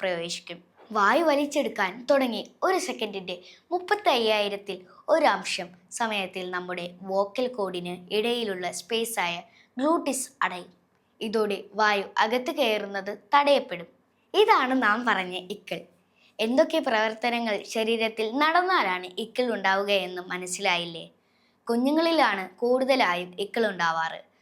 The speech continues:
ഗർഭത്തിലിരിക്കുന്ന കുട്ടികളിലും ഇക്കിൾ ഉണ്ടാവാറുണ്ടെന്നാണ് അൾട്രാസൗണ്ട് സ്കാനിംഗ് റിസൾട്ടുകൾ പറയുന്നത്. വെറും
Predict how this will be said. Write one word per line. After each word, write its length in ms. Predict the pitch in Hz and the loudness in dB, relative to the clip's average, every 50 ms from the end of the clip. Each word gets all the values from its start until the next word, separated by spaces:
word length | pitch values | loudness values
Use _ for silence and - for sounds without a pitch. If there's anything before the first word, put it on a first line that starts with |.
| _ _ | _ _
ഗർഭത്തിലിരിക്കുന്ന 1000 | - 226 247 247 262 262 302 349 349 - 392 320 262 233 226 226 - 247 226 220 | -4 0 0 2 4 4 4 4 4 2 2 2 2 0 -2 -4 -4 -4 -4 -4
കുട്ടികളിലും 720 | 208 - - 214 214 - 277 254 240 208 190 180 180 180 - - - | -4 -6 -8 -2 0 0 2 4 4 2 2 0 -4 -8 -12 -8 -6
ഇക്കിൾ 260 | 262 269 - - - - - - | -6 -6 -2 -4 -4 -4 -4 -4
ഉണ്ടാവാറുണ്ടെന്നാണ് 1000 | 262 254 254 302 339 370 381 359 277 240 226 208 196 190 190 180 170 170 170 175 - - _ - | 0 4 6 6 6 6 6 4 4 2 0 -2 -2 -2 0 0 0 0 -2 -4 -10 -10 _ -4
അൾട്രാസൗണ്ട് 680 | - 214 208 - 240 247 254 247 247 233 214 214 214 | -4 -4 -2 0 2 2 2 2 0 -4 -6 -6 -8
സ്കാനിംഗ് 480 | 208 - - - 185 180 180 185 185 180 - - | -12 -10 -8 -6 -6 -6 -8 -10 -14 -16 -12 -10
റിസൾട്ടുകൾ 500 | 214 202 - - 214 214 202 202 - 175 180 180 - | -10 -8 -6 -4 -4 -4 -6 -6 -8 -8 -6 -6 -6
പറയുന്നത്. 460 | 175 180 175 170 175 170 170 165 165 170 - _ _ _ _ _ _ _ _ _ _ _ | -6 -6 -6 -8 -8 -10 -8 -10 -10 -12 -12 _ _ _ _ _ _ _ _ _ _ _
വെറും 280 | 196 208 208 208 196 | 2 4 4 4 2